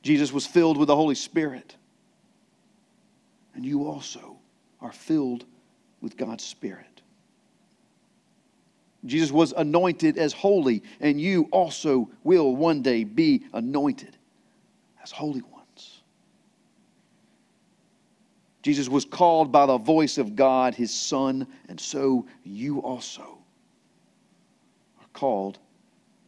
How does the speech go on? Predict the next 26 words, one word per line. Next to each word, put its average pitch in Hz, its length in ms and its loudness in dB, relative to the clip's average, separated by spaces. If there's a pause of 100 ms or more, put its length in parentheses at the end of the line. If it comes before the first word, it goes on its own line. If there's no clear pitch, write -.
(520)
as - 160 -18
children 107 440 -8
of 95 100 -14
God. - 400 -16 (3000)
And 127 80 -2
most 156 200 0
importantly, 143 580 4
as 135 220 2 (200)
God 165 260 4
said 190 200 0
of - 120 -6
Christ, 170 540 2 (140)
"With 151 200 4
you 220 440 2 (520)
I 156 120 0
am 160 160 0
well 170 200 0
pleased." 151 680 -4 (2250)
He 123 120 -10
saves 135 400 -6
those 127 220 -2
words 123 340 -2
for - 200 -14
us 120 220 -14
as 113 120 -12
well. - 340 -16